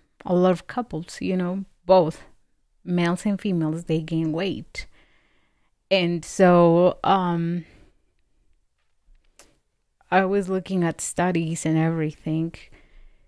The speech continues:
kind of doing the research for this, and it, they did say, like, um, that with this particular study right here says that happy couples weigh more.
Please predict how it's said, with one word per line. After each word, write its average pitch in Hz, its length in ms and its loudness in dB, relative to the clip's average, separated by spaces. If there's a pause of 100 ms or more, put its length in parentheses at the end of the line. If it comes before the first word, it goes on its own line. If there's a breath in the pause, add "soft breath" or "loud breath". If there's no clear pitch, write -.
(1300 soft breath)
kind 180 260 -2
of 165 120 -6
doing 175 240 -4
the 170 120 -4
research 170 460 -6
for 170 240 -2
this, 165 340 -2
and 151 360 -4 (160)
it, 175 160 -6 (240)
they 170 200 -2
did 185 260 -4
say, 151 420 -4
like, 156 260 -8 (1400)
um, 185 440 4 (2500 loud breath)
that 180 320 2
with 190 200 -4
this 202 200 -2
particular 185 640 0
study 175 480 -4
right 165 300 -4
here 175 420 -2
says 165 300 -10
that - 160 -12
happy 185 340 -10
couples 175 420 -8
weigh 170 260 2
more. 165 560 2